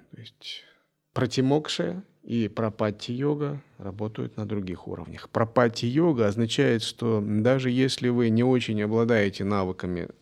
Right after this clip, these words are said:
самоосвобождения, но у нас, у вас есть вера,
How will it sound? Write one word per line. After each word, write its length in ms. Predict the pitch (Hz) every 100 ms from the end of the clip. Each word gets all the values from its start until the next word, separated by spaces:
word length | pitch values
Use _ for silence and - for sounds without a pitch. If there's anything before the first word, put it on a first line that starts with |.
| _ _ _
самоосвобождения, 1120 | - 104 101 101 113 110 120 143 180 165 104
но 100 | 101
у 60 | 107
нас, 260 | 107 98
у 140 | - 113
вас 280 | 107 95 104
есть 200 | 92 104
вера, 440 | 120 202 147